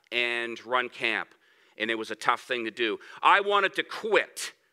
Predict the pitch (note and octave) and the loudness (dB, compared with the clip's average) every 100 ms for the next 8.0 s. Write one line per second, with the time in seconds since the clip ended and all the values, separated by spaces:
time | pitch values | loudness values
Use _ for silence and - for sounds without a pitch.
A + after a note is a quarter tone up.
0 | _ _ C3 C3 - D3+ C#3+ C#3 B2+ - | _ _ -6 -6 0 2 4 2 -2 -2
1 | D#3+ C3 F2+ F2+ _ - A#2+ B2+ C3+ E3 | 0 0 0 -6 _ -8 0 0 2 -2
2 | E3 D#3+ D#3 D3 C#3 B2+ _ D3 C#3 C3+ | -2 -2 0 -2 -4 -10 _ 0 0 0
3 | B2+ C3+ C3 C3+ A#2+ A2 A2 - C3+ A#2 | -6 -6 -6 -4 -2 -4 -10 0 2 4
4 | B2+ B2+ B2 B2+ C3+ C#3 C3+ C3+ C3 A#2+ | 2 2 -2 -2 -2 -2 -2 0 0 -2
5 | C3+ A2+ A#2 A#2 B2+ A#2+ F2+ D#2 _ _ | -8 -8 -6 -2 0 0 -2 -10 _ _
6 | _ _ _ _ _ _ _ _ _ - | _ _ _ _ _ _ _ _ _ -20
7 | - C3 D3 C#3 - E3 F#3+ F#3+ F#3 - | -2 2 2 0 -4 0 0 2 2 0